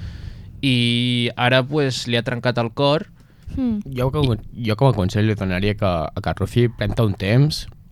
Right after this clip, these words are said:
Speaker 3: um, busca aficions per tu sol, que t'ho passis bé, que et, t'evadeixis una mica de tot el que et passa, mm, tu sol, eh? I, no sé, pren-te un temps i després, quan trobis alguna altra noia que t'agradarà, que segur que et passa,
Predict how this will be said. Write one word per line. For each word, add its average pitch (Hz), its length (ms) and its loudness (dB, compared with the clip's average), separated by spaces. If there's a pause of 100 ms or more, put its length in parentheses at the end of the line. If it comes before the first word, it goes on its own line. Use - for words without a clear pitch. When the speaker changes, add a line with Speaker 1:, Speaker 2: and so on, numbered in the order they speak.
(120)
Speaker 3:
um, 98 520 0
busca 107 240 4
aficions 107 640 2 (220)
per 98 140 6
tu 113 180 4
sol, 101 340 6
que 95 100 0
t'ho 98 100 -2
passis 98 380 -2
bé, 95 340 4 (880)
que 98 160 6 (600)
et, 101 120 2 (540)
t'evadeixis 107 580 8
una 107 160 8
mica 107 320 6
de 92 100 2
tot - 180 0
el 98 120 2
que 85 80 -2
et 82 80 -4
passa, 104 480 6
mm, 95 480 2
tu 135 80 12
sol, 95 280 6
eh? 117 80 4 (220)
I, 92 420 0
no 95 120 2
sé, 107 160 -2
pren-te 95 240 0
un 101 100 4
temps 107 360 2
i 95 100 0
després, 101 480 2
quan 85 280 0
trobis - 580 0 (100)
alguna 104 400 6
altra 110 160 4
noia 104 160 4
que 87 160 2 (260)
t'agradarà, 92 640 2
que 101 80 -8
segur 120 400 8
que 117 80 2
et 107 80 2
passa, 139 380 6